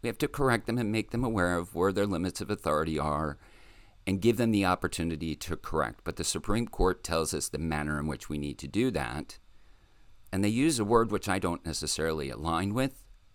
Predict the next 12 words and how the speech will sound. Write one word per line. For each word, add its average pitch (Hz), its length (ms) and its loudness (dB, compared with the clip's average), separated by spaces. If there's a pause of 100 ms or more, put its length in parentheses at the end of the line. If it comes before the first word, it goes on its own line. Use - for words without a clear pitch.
(160)
They 104 80 -2
use 98 240 0
the 85 80 0
word 82 260 2 (160)
belligerent. 73 640 -4 (680)
And 113 120 2
here's 160 200 6
a 101 60 2
reason 95 380 2
why 78 180 2
I 73 60 -2
won't 78 380 -4